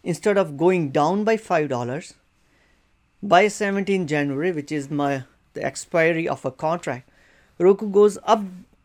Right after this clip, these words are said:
by five dollars. So now the Roku's price is one hundred forty-five dollars.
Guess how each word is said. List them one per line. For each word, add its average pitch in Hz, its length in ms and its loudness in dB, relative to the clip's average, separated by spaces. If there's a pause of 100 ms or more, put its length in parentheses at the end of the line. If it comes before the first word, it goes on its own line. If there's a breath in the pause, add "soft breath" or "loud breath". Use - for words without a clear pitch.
(160)
by 151 180 0
five 123 300 -4
dollars. 113 440 -10 (1040)
So - 140 -4
now 208 460 2 (280)
the 151 120 -4 (320)
Roku's 190 440 4
price 170 380 2
is 190 260 -2 (260)
one 170 280 0
hundred 175 280 0
forty-five 147 500 0
dollars. 123 420 -6